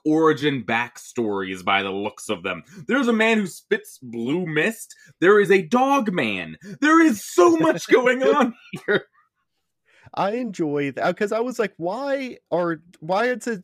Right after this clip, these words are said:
Speaker 2: isn't it just, like, random thugs kind of thing?" Of, like, they're in, like, blue jeans and their leather jackets and they got their switchblades.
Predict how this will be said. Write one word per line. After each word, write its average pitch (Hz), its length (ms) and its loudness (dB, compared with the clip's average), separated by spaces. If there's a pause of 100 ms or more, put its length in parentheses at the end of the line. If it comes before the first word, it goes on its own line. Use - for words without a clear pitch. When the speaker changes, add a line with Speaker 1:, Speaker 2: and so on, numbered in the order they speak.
Speaker 2:
isn't 165 360 -6
it 156 120 -6
just, 143 260 -6
like, 127 240 -4
random 120 500 -8
thugs 98 460 -10
kind 92 240 -12
of 80 100 -18
thing?" 53 360 -12 (160)
Of, 120 180 -8
like, 104 340 -8 (440)
they're 131 180 -6
in, 123 120 -10
like, 107 220 -10
blue 170 220 2
jeans 107 540 -8
and 98 160 -10
their 90 100 -10
leather 117 260 -6
jackets 98 600 -10
and 90 160 -12
they 95 80 -10
got 98 240 -10
their 73 80 -16
switchblades. 95 840 -12